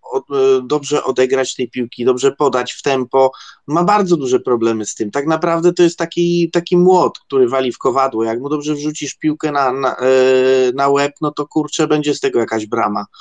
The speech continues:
Nawet może i fajna. Natomiast nic poza tym, zastawić się, przyjąć, okej, ale co dalej? No nic. W, w momencie, kiedy zszedł i Pawłowski przeszedł na tą jego pozycję, zauważcie, że, że, że wtedy to wszystko nabrało tempa.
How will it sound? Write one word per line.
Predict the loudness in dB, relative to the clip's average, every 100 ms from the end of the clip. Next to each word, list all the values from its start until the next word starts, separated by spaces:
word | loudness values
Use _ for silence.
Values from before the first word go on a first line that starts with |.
| -20 -16 -6
Nawet | -2 2
może | 2 2 2
i |
fajna. | 0 -2 0 0
Natomiast | 2 2 2 -2 -14 -20 _ _ _ _ _ 0
nic | 0 2
poza | 2 2
tym, | 2 2
zastawić | 0 -2 -2 -2 0 -2
się, | 2 0
przyjąć, | 0 2 4 4
okej, | 2 2 2
ale | 2 0
co | -2
dalej? | 0 0 -4 -8 -4
No | 0
nic. | 2 0 -4
W, | -2 2 2
w | 2
momencie, | 0 0 2
kiedy | 0 0
zszedł | -2 -4 -2 -2
i | -2
Pawłowski | -4 -2 -2 -4 -6
przeszedł | -8 -6 -4 -4
na | -2
tą | 0
jego | 2 2
pozycję, | 0 -2 -2 0 2
zauważcie, | 4 2 2 0 -4 -2
że, | 2 2
że, | 2 2 2
że | -2
wtedy | 0 -2 0
to | -2
wszystko | -2 -4 -4
nabrało | 0 0 0
tempa. | 0 -2 -2 -6